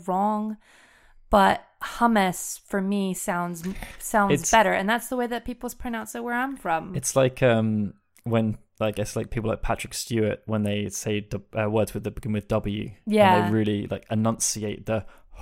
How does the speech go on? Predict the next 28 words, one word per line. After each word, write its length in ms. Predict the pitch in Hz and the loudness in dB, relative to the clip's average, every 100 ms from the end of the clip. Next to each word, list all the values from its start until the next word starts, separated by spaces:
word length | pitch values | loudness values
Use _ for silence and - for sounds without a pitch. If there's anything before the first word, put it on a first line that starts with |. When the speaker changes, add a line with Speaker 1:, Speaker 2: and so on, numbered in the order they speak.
| - | 2
Speaker 2:
where. 580 | 120 131 110 98 98 - - | 6 6 6 2 -4 -8 -4
Speaker 1:
Yeah, 420 | 214 190 180 180 - | 2 4 2 -2 -6
and 120 | 220 | -2
it's 120 | 208 | 2
like, 240 | 226 214 - | 2 2 0
"Did 160 | 196 | -4
you 100 | 220 | -2
mean, 320 | 233 240 226 - _ _ | 0 -2 -4 -12 _ _
didn't 280 | 233 262 302 | -4 -2 -2
you 120 | 311 | -4
mean 340 | 302 277 254 226 | -2 -2 -2 -4
herbs? 640 | - 190 226 269 - - - | -2 0 0 -2 -6 -8 -4
Like, 240 | 202 180 | -4 -4
didn't 180 | 208 208 | -6 -6
you 100 | 226 | -4
mean 340 | 226 220 208 208 | -2 -2 -4 -4
herbs 340 | 185 190 202 - | -4 -6 -6 -8
and, 180 | 202 196 | -8 -6
or 160 | 180 180 | -6 -6
sorry, 360 | - 180 165 - - | -6 -8 -8 -8 -4
herbs 480 | 185 214 214 202 | -2 -2 -6 -8
instead 320 | 196 190 196 175 | -8 -6 -6 -6
of 60 | |
herbs?" 460 | - 185 202 220 - | -6 -6 -6 -6 -8
And 100 | 196 | -6
I'm 60 | 196 | -4
like, 260 | 190 190 - _ _ _ _ - | -4 -6 -14 _ _ _ _ -6
"Well, 480 | 220 240 214 - | 2 4 4 0